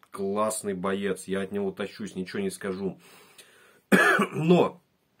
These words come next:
если у него что-то не получается в бою, например, как первый поединок со Стипи Миочичем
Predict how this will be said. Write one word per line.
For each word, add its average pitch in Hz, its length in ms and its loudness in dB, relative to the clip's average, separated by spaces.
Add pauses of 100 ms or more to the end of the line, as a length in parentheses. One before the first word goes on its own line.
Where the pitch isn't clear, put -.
(140)
если 143 340 -2
у 151 40 -6
него 135 160 -2
что-то 135 240 -6
не 117 100 -4
получается 120 640 -4
в 95 40 -4
бою, 110 240 -2
например, 107 380 -2
как - 220 -6
первый 101 260 -4
поединок 98 400 -2
со - 140 -6
Стипи 95 300 -6
Миочичем 104 640 -4